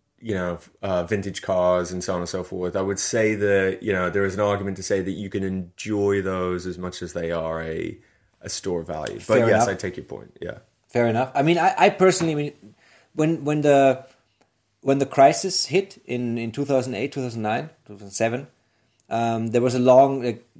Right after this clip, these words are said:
Speaker 2: discussion, especially in Europe, about, you know, we need to reconnect the real economy to the financial economy, right? And, and I think Bitcoin could be that, because, because you take out that store of value, the speculation, maybe at least partly for, es-, especially real estate.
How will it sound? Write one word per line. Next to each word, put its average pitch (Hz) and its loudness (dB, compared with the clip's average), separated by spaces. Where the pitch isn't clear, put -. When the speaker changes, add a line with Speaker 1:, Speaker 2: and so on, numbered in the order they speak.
Speaker 2:
discussion, 139 2
especially 127 0
in 117 -2
Europe, 120 4
about, 98 2
you 98 -8
know, 104 -4
we 101 -4
need 120 -2
to 120 -8
reconnect 123 -6
the 107 -14
real 127 0
economy 110 -6
to - -18
the 101 -6
financial 101 -6
economy, 87 -16
right? 117 -10
And, 123 0
and 131 -4
I 160 2
think 165 -6
Bitcoin 160 -6
could - -8
be 123 0
that, 110 -2
because, 123 -2
because 139 -8
you 143 -8
take 156 -4
out 123 4
that 123 -2
store 131 0
of 127 -2
value, 127 0
the 117 -8
speculation, 120 -6
maybe 117 -6
at 107 -10
least 160 -8
partly 135 0
for, - -6
es-, - -8
especially 170 -2
real 170 -2
estate. - -10